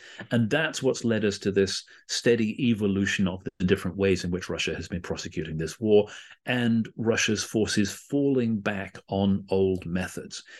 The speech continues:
It was only on day five of the, the latest phase of the war in February, uh, twenty twenty-two, when Russia, realizing that things were not going its way on the battlefield, s-, fell back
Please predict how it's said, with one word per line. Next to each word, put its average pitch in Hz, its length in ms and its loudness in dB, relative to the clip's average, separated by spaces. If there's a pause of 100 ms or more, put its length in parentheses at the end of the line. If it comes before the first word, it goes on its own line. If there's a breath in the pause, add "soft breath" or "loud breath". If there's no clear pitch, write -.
(160 loud breath)
It 110 140 2
was 110 160 0
only 110 240 2
on 98 340 2 (140)
day 101 200 2
five 123 520 -2
of 92 200 -4
the, 90 520 2
the 98 140 -2
latest 101 440 0
phase 82 280 2
of 87 120 2
the 95 80 2
war 92 260 2
in 90 380 2
February, 85 460 0 (300 loud breath)
uh, 90 160 2
twenty 90 260 2
twenty-two, 87 540 0
when 101 200 2
Russia, 101 460 0
realizing 110 640 0
that 95 140 0
things 101 200 0
were 95 60 2
not 95 160 0
going 92 200 0
its 82 200 -6
way 90 220 0
on 87 120 2
the 80 60 0
battlefield, 92 640 2 (420 loud breath)
s-, - 160 -6 (220)
fell 101 300 2
back 98 340 -4